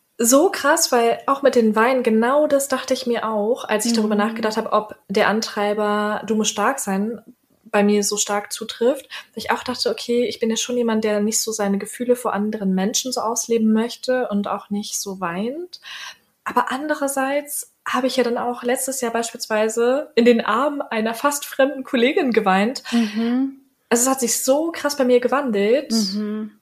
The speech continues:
Speaker 1: innerhalb der letzten zwei Jahre.
Speaker 2: Finde ich auch mega schön, weil ich glaub, dass das echt auch ein sehr belastender Glaubenssatz oder Antreiber sein kann, wenn man immer denkt, man muss immer stark
Speaker 1: Mhm.
Speaker 2: sein, man muss immer
Speaker 1: Ja.
Speaker 2: alles irgendwie wegdrücken und so. Also
Speaker 1: Ja.
Speaker 2: richtig schön.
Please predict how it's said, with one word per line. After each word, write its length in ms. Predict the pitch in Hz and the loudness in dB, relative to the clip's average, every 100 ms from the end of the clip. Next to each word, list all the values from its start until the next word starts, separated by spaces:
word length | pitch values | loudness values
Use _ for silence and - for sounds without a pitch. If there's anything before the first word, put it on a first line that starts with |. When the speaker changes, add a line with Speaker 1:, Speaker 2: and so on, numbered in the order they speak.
| _ - | _ 2
Speaker 1:
innerhalb 380 | 254 254 262 | 4 6 2
der 80 | 247 | 2
letzten 280 | 233 240 247 | -2 -2 -6
zwei 200 | - 226 | -6 -4
Jahre. 640 | 226 247 240 156 165 202 _ _ _ _ - | -2 -2 -4 -6 -10 -10 _ _ _ _ 0
Speaker 2:
Finde 200 | 302 330 | 4 4
ich 100 | 285 | 2
auch 120 | 269 | 0
mega 240 | 240 208 214 | -2 -2 -6
schön, 300 | - 233 196 | -4 -4 0
weil 140 | 196 | -2
ich 80 | 208 | -2
glaub, 200 | 226 220 | -6 -6
dass 120 | 226 | -10
das 180 | 233 - | -14 -12
echt 220 | 214 - | -12 -8
auch 180 | 190 226 | -8 -6
ein 80 | 214 | -6
sehr 140 | 196 | -6
belastender 560 | 196 196 196 - 185 180 | -6 -8 -8 -8 -6 -4
Glaubenssatz 640 | 180 196 202 - 196 - | -4 -4 -6 -8 -12 -8
oder 260 | 190 190 185 | -4 -2 -2
Antreiber 500 | 196 - 196 190 190 | -4 -4 -8 -6 -6
sein 240 | 180 202 | -6 -8
kann, 320 | - 208 208 | -8 -10 -8
wenn 80 | 202 | -4
man 120 | 202 | -2
immer 180 | 214 208 | 0 0
denkt, 220 | 196 208 | 0 -2
man 100 | 208 | -4
muss 100 | 196 | -6
immer 220 | - 214 | -4 -4
stark 360 | 202 220 185 208 | 0 0 2 -2
Speaker 1:
Mhm. 40 | |
Speaker 2:
sein, 240 | 214 170 185 | -4 -8 -6
man 100 | 202 | -8
muss 100 | 202 | -8
immer 220 | 214 220 | -2 0
Speaker 1:
Ja. 60 | 202 | 0
Speaker 2:
alles 320 | 202 214 - - - - - _ - | 0 -2 -6 -20 -20 -20 -20 _ -2
irgendwie 220 | 220 220 | 0 2
wegdrücken 560 | 220 226 208 196 196 | 0 0 0 0 -2
und 180 | 202 208 | -6 -6
so. 320 | 208 202 233 285 277 - | -6 -4 -2 -2 -6 -10
Also 180 | 208 196 | -8 0
Speaker 1:
Ja. 160 | 240 226 | 2 2
Speaker 2:
richtig 180 | 214 - | -2 -10
schön. 260 | 208 214 | -10 -10